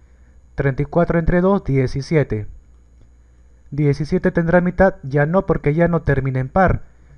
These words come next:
¿Tendrá tercia, quinta, séptima? No, ¿por qué? Porque diecisiete es un número primo, y siempre que es un número primo, solo se puede dividir entre uno y entre sí mismo. En este caso, entre sí mismo, entre el mismo diecisiete.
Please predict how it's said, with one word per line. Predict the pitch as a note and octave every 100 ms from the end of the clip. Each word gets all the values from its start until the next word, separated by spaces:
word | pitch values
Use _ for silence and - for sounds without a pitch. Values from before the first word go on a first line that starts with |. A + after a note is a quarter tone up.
| - _ - - -
¿Tendrá | C3 B2+ D3 D#3+ E3 D#3+ D#3+ D3+ C#3+
tercia, | E3+ E3+ E3 D#3+ E3 D3+ -
quinta, | E3+ E3+ D3 C#3
séptima? | - E3 E3 F#3 G3 G#3+ C3
No, | D3+ G3 D#3 -
¿por | C#3
qué? | - E3 - - - - - -
Porque | D#3 D3+ D#3
diecisiete | D3+ D3 D#3 G3 F#3+ F3+
es | F3 F#3+
un | E3+
número | E3+ E3+ D3 C3+
primo, | F3+ G#3+ C3+ A2 - - - -
y | C3+
siempre | - F3+ F3 F3
que | F3
es | F3+
un | E3+
número | E3+ E3+ E3+
primo, | F3 F#3+ A#3+ B3+ - - -
solo | - - F3
se | E3 D3+
puede | D#3+ D#3+
dividir | D#3 D3 D3+ D#3
entre | C#3+ C#3+ D3+
uno | A3 C4
y | G3+
entre | C#3+ - B2
sí | F3
mismo. | G#3 A#3+ C#3 A#2 - -
En | D3+ G3
este | G#3 G3+
caso, | G3 G#3 F3+ -
entre | C#3 B2+ C3 C3
sí | F#3
mismo, | E3+ D#3 A#2+ A#2 A#2
entre | A#2 C3+
el | C#3+
mismo | E3 E3+ E3+
diecisiete. | C#3+ A#2+ - C3+ -